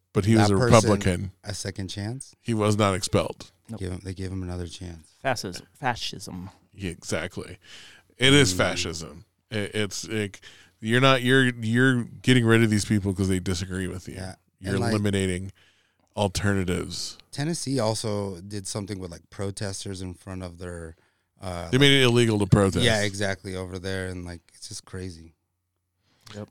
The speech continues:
Speaker 1: Yeah, I read an interesting history about Tennessee. Um, Tennessee tried to become, the people who live there, where it's,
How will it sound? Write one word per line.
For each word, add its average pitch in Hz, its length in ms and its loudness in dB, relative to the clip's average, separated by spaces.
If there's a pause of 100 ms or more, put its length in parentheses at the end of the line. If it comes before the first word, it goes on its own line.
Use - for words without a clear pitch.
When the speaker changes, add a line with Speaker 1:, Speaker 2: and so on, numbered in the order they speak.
Speaker 1:
Yeah, 95 380 0
I 107 40 2
read 147 180 10
an 143 80 8
interesting 113 460 2
history 87 540 0
about 85 320 -4
Tennessee. 90 540 -4 (520)
Um, 90 420 0 (580)
Tennessee 160 680 4 (160)
tried 127 300 4
to 123 80 2
become, 113 480 2
the 104 100 -4
people 135 300 2
who 120 80 4
live 110 240 2
there, 92 180 0
where 95 120 0
it's, 90 140 -8